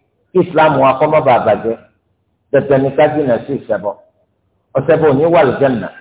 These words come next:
"إنه من يشرك بالله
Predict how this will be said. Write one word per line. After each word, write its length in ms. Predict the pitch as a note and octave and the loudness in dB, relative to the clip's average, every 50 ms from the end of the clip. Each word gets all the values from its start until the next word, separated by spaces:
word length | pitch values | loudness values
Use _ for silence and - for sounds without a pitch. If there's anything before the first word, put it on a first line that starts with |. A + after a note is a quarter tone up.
| - - - _ _ _ _ _ _ _ _ _ - | -20 -20 -20 _ _ _ _ _ _ _ _ _ -6
"إنه 320 | C3 C3+ C#3 D3 C#3+ C#3+ C#3 C#3+ | -4 0 0 2 2 2 2 0
من 140 | C#3+ C#3+ C#3+ D3 | 0 0 0 -2
يشرك 360 | D#3+ E3+ D#3+ D#3 D3+ D#3+ D#3 | -2 -4 -4 -4 -6 -6 -6
بالله 680 | D3+ E3+ F3 F3 F3 F3+ G#3 F4 D#4 B2+ - - - | -4 -4 -4 -2 0 2 2 4 4 2 0 -2 -8